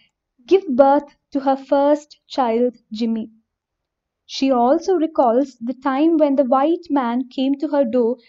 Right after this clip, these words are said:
to announce that Jimmy had died in a helicopter crash in the war. As Aya didn't know English, her husband Chato had to translate the tragic news to her. The second flashback is about her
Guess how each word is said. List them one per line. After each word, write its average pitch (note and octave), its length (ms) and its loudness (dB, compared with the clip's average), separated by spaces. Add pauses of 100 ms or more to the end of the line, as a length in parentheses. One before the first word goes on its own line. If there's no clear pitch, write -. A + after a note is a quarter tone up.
(160)
to C#4 120 2
announce C#4+ 420 0
that C#4 180 0
Jimmy D4+ 380 0
had D4+ 220 -4
died B3+ 360 -2
in C#4 80 0
a C4+ 60 -2
helicopter C4 580 -2
crash A#3+ 500 -6
in A#3+ 80 -2
the A#3 80 -2
war. G#3+ 220 -4 (1200)
As F#4 240 -4
Aya F4+ 380 0
didn't C#4 340 0
know C4 200 2
English, A#3+ 580 -6 (120)
her C#4 120 -2
husband C#4+ 460 -2
Chato D4+ 420 -4
had C4+ 160 -6
to B3+ 100 -12
translate C#4 540 -6
the C#4+ 80 -4
tragic A#3+ 400 -8
news A#3 260 -4
to B3 100 -10
her. G#3+ 200 -10 (1500)
The E4+ 80 -2
second G#4 460 0
flashback C#4 500 0 (100)
is D#4+ 100 -6
about D#4+ 360 2
her E4+ 120 -2